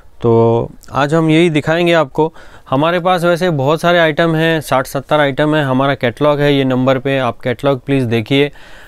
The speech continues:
और, अ, अपना आइटम्स बहुत सारा है, उसमें आप चेक कर सकते हैं। कोई भी आइटम की आपको ज़रूरत है तो आप पूछ सकते हैं, फ़ोन कर सकते हैं, मैसेज कर सकते हैं।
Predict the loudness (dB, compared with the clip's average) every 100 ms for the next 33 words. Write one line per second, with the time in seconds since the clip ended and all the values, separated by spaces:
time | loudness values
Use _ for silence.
0 | -6 0 2 4 4 4 4 0 -2 -10
1 | -20 -14 -12 -8 -6 -4 -6 -8 -12 -18
2 | -20 -20 -8 -4 -2 0 0 0 0 0
3 | 0 0 0 -2 -4 -6 -2 -2 -2 -4
4 | -2 -2 -2 -4 -4 -4 -6 -16 -20 -6
5 | 0 2 0 0 -2 -2 -4 -4 -2 -2
6 | -2 -2 -4 -4 -6 -8 -12 -10 -10 -10
7 | -8 -8 -8 -10 -8 -8 -6 -6 -6 -8
8 | -8 -8 -6 -8 -8 -8 -8 -8 -8 -10
9 | -12 -12